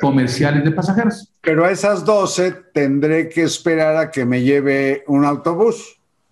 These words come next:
Speaker 1: Como en cualquier aeropuerto, todos los aeropuertos, Ciudad de México, Guadalajara, Monterrey, Cancún.
Speaker 2: Perdón,
Speaker 1: tienen
Speaker 2: pero en la Ciudad de México hay casi cuarenta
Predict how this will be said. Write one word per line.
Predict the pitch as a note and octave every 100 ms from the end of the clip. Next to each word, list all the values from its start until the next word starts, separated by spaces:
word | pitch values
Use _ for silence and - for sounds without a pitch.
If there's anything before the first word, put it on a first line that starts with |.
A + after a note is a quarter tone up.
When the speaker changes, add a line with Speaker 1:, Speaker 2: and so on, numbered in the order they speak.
| _ _
Speaker 1:
Como | C#3+ C3+
en | B2+
cualquier | B2+ B2+ B2+
aeropuerto, | C3 C3 D#3+ E3 D#3 - - _
todos | A#2 C3 C#3+
los | C#3
aeropuertos, | D3 D3 E3+ D#3+ D#3 -
Ciudad | G#2+ A2
de | A2+
México, | B2+ B2 C#3+ C#3
Guadalajara, | A#2 G#2+ G#2 A#2+ B2+ B2
Monterrey, | A2+ G#2+ A2 B2+
Cancún. | B2 A2 G#3 - - - - -
Speaker 2:
Perdón, | C#3 D3+ G#3
Speaker 1:
tienen |
Speaker 2:
pero | - D#3+
en | D#3
la | D#3
Ciudad | D3+ D#3 F#3
de | G#3 G3
México | G3+ F3+ F#3+ -
hay | G3 F#3
casi | F#3+ F#3+ F3+ D#3+
cuarenta | D#3 D3+ E3+ G3 D#3 F3 E3 D#3+